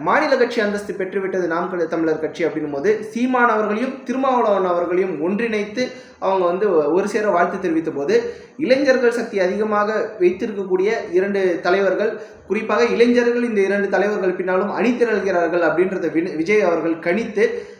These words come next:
தன் பின்னாடியும் ரசிகர் பட்டாளம், குறிப்பாக இளைஞர்களின் பட்டாளம் இருக்கிறது அப்படின்றத யூஸ் பண்ணி அந்த இளைஞர்களுடைய ஒட்டுமொத்த ஃபோர்ஸையும் கவர்வதற்காக இந்த மூன்று கட்சிகளும் ஒன்றாக இணைந்து தேர்தலை சந்திக்க வாய்ப்பு இருக்கு அப்படின்றத வந்து பேசணும். குறிப்பாக திருமாவளவன் அவர்களையும்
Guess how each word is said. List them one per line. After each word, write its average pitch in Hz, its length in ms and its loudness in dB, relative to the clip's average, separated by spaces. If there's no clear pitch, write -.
தன் 269 240 2
பின்னாடியும் 262 580 0
ரசிகர் 233 400 0
பட்டாளம், 202 440 0
குறிப்பாக 214 380 -2
இளைஞர்களின் 208 600 0
பட்டாளம் 180 380 0
இருக்கிறது 180 400 0
அப்படின்றத 165 340 -2
யூஸ் 170 200 0
பண்ணி 165 340 -4
அந்த 156 180 -4
இளைஞர்களுடைய 226 800 2
ஒட்டுமொத்த 233 440 0
ஃபோர்ஸையும் 220 600 -4
கவர்வதற்காக 208 840 2
இந்த 262 260 0
மூன்று 233 320 2
கட்சிகளும் 220 500 -2
ஒன்றாக 202 360 4
இணைந்து 180 640 0
தேர்தலை 190 320 0
சந்திக்க 170 360 -2
வாய்ப்பு 190 320 2
இருக்கு 160 200 -2
அப்படின்றத 151 340 -2
வந்து 151 260 -6
பேசணும். 208 240 -8
குறிப்பாக 208 360 -4
திருமாவளவன் 208 760 2
அவர்களையும் 190 400 0